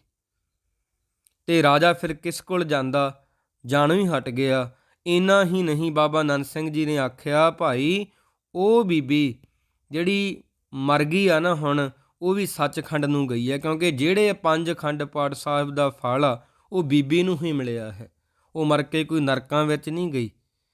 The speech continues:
ਦੇਖੋ, ਮਹਾਂਪੁਰਖਾਂ ਦੀ ਕਰਾਮਾਤ ਏਡੀ ਵਾਪਰੀ, ਚਮਤਕਾਰ ਹੀ ਹੋ ਗਿਆ। ਉਹ ਬੀਬੀ ਵੀ ਸੱਚਖੰਡ ਚਲੀ ਗਈ,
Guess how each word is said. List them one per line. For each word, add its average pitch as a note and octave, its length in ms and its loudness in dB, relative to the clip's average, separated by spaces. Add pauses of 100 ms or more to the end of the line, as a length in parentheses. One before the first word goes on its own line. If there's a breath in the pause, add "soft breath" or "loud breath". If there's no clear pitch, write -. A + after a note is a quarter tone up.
(200)
ਦੇਖੋ, D3+ 300 -4
ਮਹਾਂਪੁਰਖਾਂ D#3 720 0
ਦੀ D3+ 160 0
ਕਰਾਮਾਤ C#3 840 -2 (100)
ਏਡੀ D3 280 -2
ਵਾਪਰੀ, B2+ 640 -2 (200)
ਚਮਤਕਾਰ D#3+ 640 0
ਹੀ C#3 200 -2
ਹੋ A2+ 120 -10
ਗਿਆ। A2 180 -12 (140)
ਉਹ D#3+ 80 -6
ਬੀਬੀ C#3 380 0
ਵੀ F3+ 120 -2
ਸੱਚਖੰਡ E3+ 520 -4
ਚਲੀ E3 360 0
ਗਈ, E3+ 200 2